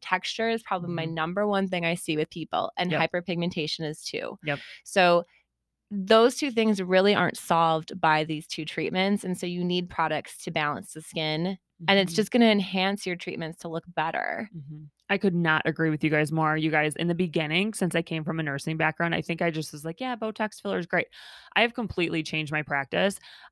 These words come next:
Speaker 2: Honestly, people come in and they say they'll spend eight hundred on Botox and they won't spend any on skin. I honestly say, I'm like,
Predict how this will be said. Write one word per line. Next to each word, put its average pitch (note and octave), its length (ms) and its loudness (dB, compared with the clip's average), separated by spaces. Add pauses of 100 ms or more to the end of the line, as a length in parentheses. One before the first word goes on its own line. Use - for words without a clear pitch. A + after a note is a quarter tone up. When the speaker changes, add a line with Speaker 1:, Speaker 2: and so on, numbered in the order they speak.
Speaker 2:
Honestly, F3 480 2
people F#3 320 -2
come F3+ 220 -2
in E3 80 0
and E3+ 100 -2
they E3 80 -2
say E3 180 -2
they'll D#3+ 140 0
spend D#3 240 -6
eight D#3 140 -2
hundred D#3+ 260 -4
on D#3 140 -4
Botox D#3+ 520 -4
and D#3+ 140 -8
they D#3+ 100 -4
won't D#3+ 200 -6
spend D#3+ 200 -6
any D#3+ 200 -2
on D#3 160 -4
skin. D#3+ 260 -4
I D#3 200 0
honestly D#3+ 440 -4
say, D#3+ 140 -6
I'm D#3+ 80 -4
like, D#3 160 -6